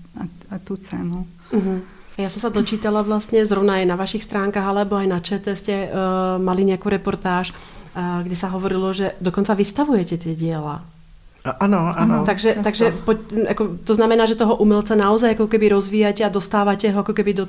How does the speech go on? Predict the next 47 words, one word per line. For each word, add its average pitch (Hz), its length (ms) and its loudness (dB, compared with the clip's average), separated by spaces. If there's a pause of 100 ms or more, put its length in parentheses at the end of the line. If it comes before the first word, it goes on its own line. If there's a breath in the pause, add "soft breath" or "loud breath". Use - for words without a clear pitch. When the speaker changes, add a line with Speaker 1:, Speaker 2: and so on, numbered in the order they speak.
(140)
Speaker 2:
do, 190 500 -6
ďalej? 190 520 -4 (500 loud breath)
To - 60 -6
Speaker 1:
Mhm. 214 120 4
Speaker 2:
není 220 180 8
jako, 220 180 2
není 240 220 4
to 240 100 2
taká 226 220 2
Speaker 1:
Jo, 208 60 2
Speaker 2:
ta, 214 160 4
taká 214 240 0
Speaker 1:
jo. 208 60 2
Speaker 2:
ta 220 80 4
běžná, 202 360 2
jako 202 160 0
si 226 80 0
povedal 208 360 0
ty, 208 180 -6
o 196 80 0
to 202 340 0
art 185 400 -2
terapia, 196 600 0
alebo 180 440 -2
že 180 80 -6
si 208 100 -2
prostě 180 280 -4
člověk 190 260 -2
iba 190 160 -2
maluje 185 640 2
a, 175 320 -2 (500 loud breath)
a 180 260 -2
nic 196 180 2
se 196 60 0
s - 40 0
tím 202 120 2
neděje, 190 300 2
ale 185 160 0
je 185 60 -2
to 190 120 -2
naozaj, 196 480 2 (340 loud breath)
je 202 140 2
tam 226 240 4
nějaká 202 240 2
jako 220 180 0
keby, 214 340 2
eh, 190 800 -4